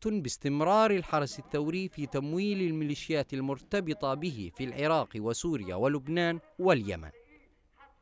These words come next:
وترى فورين بوليسي أن الشركات والمؤسسات الحكومية في إيران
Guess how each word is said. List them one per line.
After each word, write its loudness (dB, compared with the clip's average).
وترى 6
فورين 4
بوليسي 2
أن -2
الشركات 0
والمؤسسات -4
الحكومية -2
في -8
إيران 2